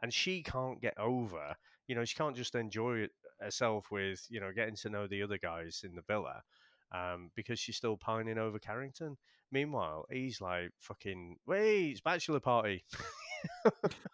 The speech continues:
It's just, I, I, it's just annoying when you see such an imbalance like that. It's like,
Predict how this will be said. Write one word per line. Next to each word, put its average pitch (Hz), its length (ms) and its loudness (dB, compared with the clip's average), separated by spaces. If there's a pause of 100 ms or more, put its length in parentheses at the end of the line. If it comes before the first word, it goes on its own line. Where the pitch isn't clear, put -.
(320)
It's - 200 -2
just, - 260 0 (760)
I, - 240 2
I, 180 40 8 (320)
it's 180 240 2
just 156 220 4
annoying 117 500 6
when 101 140 0
you 101 80 -2
see 123 220 0
such - 360 0
an 113 80 -2
imbalance 101 680 2
like 78 220 -4
that. 76 240 -4
It's - 120 -12
like, 95 200 -4